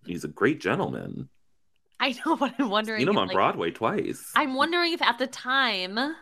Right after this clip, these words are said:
Speaker 2: people, like, would bring it up. We've had this conversation. <laughs>
Speaker 1: He went on to win an Emmy for multiple seasons of Will and
Speaker 2: I'm
Speaker 1: Grace.
Speaker 2: going to throw <laughs> him off the roof.
Speaker 1: Bobby Cannavale is a gentleman and a star, and I won't have him disrespected like this.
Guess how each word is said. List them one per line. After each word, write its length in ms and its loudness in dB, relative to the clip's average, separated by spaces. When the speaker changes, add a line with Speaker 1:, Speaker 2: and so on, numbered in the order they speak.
Speaker 2:
people, 300 -2
like, 140 2
would 120 -4
bring 220 -2
it 80 4
up. 200 4
We've 120 -14
had 240 4
this 100 -8
conversation. 920 2
<laughs> 40 -8
Speaker 1:
He 100 4
went 240 2
on 140 2
to 100 0
win 160 2
an 100 2
Emmy 320 2
for 160 -2
multiple 460 2
seasons 360 0
of 120 0
Will 80 0
and 80 6
Speaker 2:
I'm 180 0
Speaker 1:
Grace. 40 -14
Speaker 2:
going 600 2
to 160 -2
throw 360 0
<laughs> 20 -2
him 180 -2
off 200 2
the 160 -2
roof. 500 -6
Speaker 1:
Bobby 280 2
Cannavale 560 2
is 100 -4
a 40 -10
gentleman 480 2
and 120 2
a 40 2
star, 720 0
and 80 2
I 40 2
won't 300 2
have 100 4
him 140 -8
disrespected 640 0
like 200 0
this. 220 2